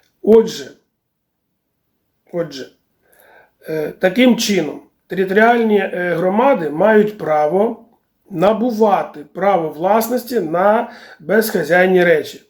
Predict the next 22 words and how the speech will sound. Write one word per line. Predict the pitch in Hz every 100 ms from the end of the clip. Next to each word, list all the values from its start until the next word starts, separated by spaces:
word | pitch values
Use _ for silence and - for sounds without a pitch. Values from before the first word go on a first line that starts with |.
| _ -
Проте | 175 208 208 175 143 - _ - - -
слід | - 175 262
звернути | 202 214 220 226 226
увагу | 220 180 180 180 202 220
на | 185
деякі | 170 190 220 220 185
відомості | 160 170 160 180 - 220 226
двох | 160 147 180 226 233 196
інститутів | 185 180 170 190 208 208
набуття | 175 156 160 185
права | 185 175 175 165
власності | 147 160 165 208 208 233 - - -
за | 139 139 196 220
набувальною | 196 175 175 185 175 156 151
давністю | 151 190 240 226 185 - 135 - _ _ _ -
і | 208
на | 190 190
безхазяйне, | 175 180 190 180 180 185 180 175 165 - - - _
е, | - 160 156 156 151
нерухоме | 151 170 175 185 220 208
майно. | 175 180 165 131 127 _ _ _ _ _ _ _ _ -
По-перше, | 202 214 190 160 -